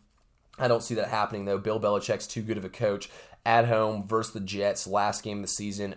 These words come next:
with, uh, with playoff positioning on the line. Belichick's not losing that game, guys. Don't fool yourself. Don't play yourself.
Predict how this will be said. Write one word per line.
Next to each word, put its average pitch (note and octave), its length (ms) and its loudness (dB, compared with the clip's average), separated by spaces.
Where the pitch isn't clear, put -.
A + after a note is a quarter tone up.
with, G2 280 -6
uh, F2+ 360 2
with G2+ 200 -6
playoff G#2+ 400 2
positioning G2+ 460 -6
on G2+ 120 0
the G2 80 0
line. G2 320 0
Belichick's B2+ 440 4
not F#2+ 220 4
losing E2+ 240 -6
that D#2+ 180 -2
game, E2 240 -6
guys. E2 240 2
Don't G#2+ 180 4
fool F#2 260 -8
yourself. F2+ 440 0
Don't G#2 160 0
play F#2 200 -4
yourself. F2+ 480 -4